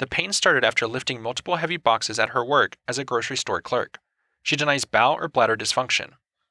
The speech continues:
Her past medical history is notable for osteoporosis and endometrial cancer. She underwent a hysterectomy twenty years earlier. She takes alendronate. Her temperature is ninety-nine degrees Fahrenheit,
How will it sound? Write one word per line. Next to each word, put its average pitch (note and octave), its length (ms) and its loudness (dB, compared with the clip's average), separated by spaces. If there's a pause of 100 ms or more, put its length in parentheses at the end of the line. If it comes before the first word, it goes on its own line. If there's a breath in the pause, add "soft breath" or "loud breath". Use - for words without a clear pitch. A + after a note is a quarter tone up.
(160)
Her - 100 -12
past F#3+ 300 -2
medical F#3+ 300 2
history G#2+ 360 -6
is G#2+ 100 -10
notable B2 300 -2
for - 220 -6
osteoporosis A2+ 1000 0
and B2 160 -8
endometrial A2+ 540 -4
cancer. - 520 -4 (500)
She - 200 2
underwent E3+ 440 0
a D3 60 2
hysterectomy D3 640 0
twenty A#2+ 260 -6
years A2 240 -2
earlier. C#3 480 -2 (380)
She D3+ 120 0
takes D#3 280 0
alendronate. B2 560 -2 (640)
Her D3 120 -4
temperature G3 400 0
is G#3+ 140 -2
ninety-nine D#3+ 380 2
degrees D3+ 320 0
Fahrenheit, F#2+ 520 -2